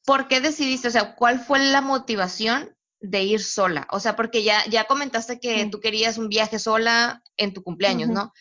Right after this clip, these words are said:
Speaker 1: Pero ¿por qué
Speaker 3: Sí.
Speaker 1: sola? ¿Cuál,
Speaker 2: ¿Cuál
Speaker 1: qué,
Speaker 2: era
Speaker 1: qué
Speaker 2: el
Speaker 1: pensaste tú?
Speaker 2: objetivo de ir sola?
Speaker 1: Ajá.
Speaker 3: Ajá, o sea, el objetivo emocional, vaya, me estás
Speaker 1: Ajá,
Speaker 3: preguntando, ¿no?
Speaker 1: exacto, exacto. Ay, qué bien que
Speaker 3: Eh,
Speaker 1: tiene
Speaker 3: pues
Speaker 1: mis preguntas.
Speaker 3: <laughs> Pues, ah, pues, principalmente,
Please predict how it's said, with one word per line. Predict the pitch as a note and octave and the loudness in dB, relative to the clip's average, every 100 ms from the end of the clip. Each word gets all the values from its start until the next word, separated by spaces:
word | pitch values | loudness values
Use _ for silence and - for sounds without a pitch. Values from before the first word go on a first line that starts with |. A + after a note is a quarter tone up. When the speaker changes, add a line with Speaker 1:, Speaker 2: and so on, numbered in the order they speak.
| _ - | _ -2
Speaker 1:
Pero | A3+ A#3 | 0 0
¿por | G3+ | -4
qué | - | -4
Speaker 3:
Sí. | G#3+ | 0
Speaker 1:
sola? | A3 G3+ E3 - _ | 2 2 -2 -10 _
¿Cuál, | - G3+ G3+ - | 0 0 0 -2
Speaker 2:
¿Cuál | A3 | 2
Speaker 1:
qué, | |
Speaker 2:
era | B3 | 4
Speaker 1:
qué | C4 | 6
Speaker 2:
el | |
Speaker 1:
pensaste | B3 A3+ G#3 - | 4 2 -2 -2
tú? | B3 A#3+ | -2 -2
Speaker 2:
objetivo | A#3+ B3+ | 0 0
de | A#3 G3 F#3+ | -2 -6 -12
ir | F#3 | -14
sola? | G3 F#3+ - E3 _ _ _ | -16 -16 -20 -20 _ _ _
Speaker 1:
Ajá. | F3 E3+ A3+ | -14 0 0
Speaker 3:
Ajá, | G3+ A#3 G3+ | 2 2 2
o | G#3+ | 2
sea, | A#3 A#3+ | 2 4
el | B3+ | 4
objetivo | B3 B3 B3+ C#4+ | 2 0 2 2
emocional, | E4 E4+ C#4 A3+ A3+ A#3 | 4 2 0 0 0 2
vaya, | A3 A3 G#3+ | 2 0 -4
me | |
estás | G#3+ G#3+ - | -8 -12 -2
Speaker 1:
Ajá, | B3+ A#3 G#3 F#3+ G3 | 0 0 -2 -2 -2
Speaker 3:
preguntando, | F#3 | -4
¿no? | F#3+ | -2
Speaker 1:
exacto, | F3+ - D3+ | -2 -4 -14
exacto. | - D#3 _ _ _ _ _ _ _ _ _ | -14 -16 _ _ _ _ _ _ _ _ _
Ay, | - G3 | -6 2
qué | C4+ | 6
bien | C#4 C4+ | 6 6
que | C#4 | 4
Speaker 3:
Eh, | |
Speaker 1:
tiene | G#3+ F4+ | 4 2
Speaker 3:
pues | |
Speaker 1:
mis | A3 - | 0 -4
preguntas. | - - - - A3 - - - | -6 -6 -8 -12 -14 -14 -4 -2
Speaker 3:
<laughs> | G#4 - A4 G#4+ A#4+ G#4+ F#4 G4+ C5+ C#5 B4 A#4+ - - A#4+ A#4 G#3+ G#3+ | 0 4 4 4 4 2 2 -4 -4 -12 -14 -18 -18 -18 -12 -10 -10 -2
Pues, | G4 G#4 - | 2 2 4
ah, | F4+ - - - | 2 2 -12 -10
pues, | - F#4+ - | -2 -2 -2
principalmente, | F#4 F4 D4+ - D4+ F4+ A4+ C5 | -6 -2 -4 2 0 2 -6 0